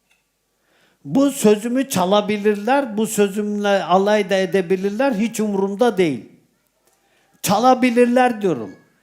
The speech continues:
Aynı hali anlatırlarsa bilin ki çalmışlar.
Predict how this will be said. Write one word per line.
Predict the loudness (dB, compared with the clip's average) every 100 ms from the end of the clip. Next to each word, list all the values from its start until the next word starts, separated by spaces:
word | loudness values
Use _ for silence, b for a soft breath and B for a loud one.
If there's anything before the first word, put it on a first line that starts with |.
| _ _ -2
Aynı | 0 0 0
hali | 0 2 2 2 0
anlatırlarsa | 0 0 0 0 0 0 0 0 -2 -2 -4 -4 -4
bilin | -2 -2
ki | -2 -4
çalmışlar. | 0 2 2 0 -2 -4 -6